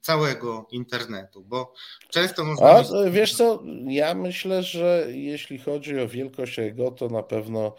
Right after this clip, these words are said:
Speaker 2: no może nie całe, ale większość internetu Rafał Ziemkiewicz mógłby obdzielić tym
Speaker 1: Mhm.
Speaker 2: swoim i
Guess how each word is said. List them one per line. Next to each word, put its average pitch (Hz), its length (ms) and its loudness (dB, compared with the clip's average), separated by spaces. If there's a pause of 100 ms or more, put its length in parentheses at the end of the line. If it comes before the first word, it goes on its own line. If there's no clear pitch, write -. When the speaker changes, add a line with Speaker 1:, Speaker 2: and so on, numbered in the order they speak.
(420)
Speaker 2:
no - 140 -2
może 127 340 4
nie 101 140 -4
całe, 113 380 4
ale 95 140 2
większość 107 440 -6
internetu 98 580 -6
Rafał 92 360 -2
Ziemkiewicz 92 580 -6
mógłby 85 380 -4
obdzielić 117 920 -8
tym 78 100 -14
Speaker 1:
Mhm. - 160 -10
Speaker 2:
swoim 120 440 4
i 98 240 -8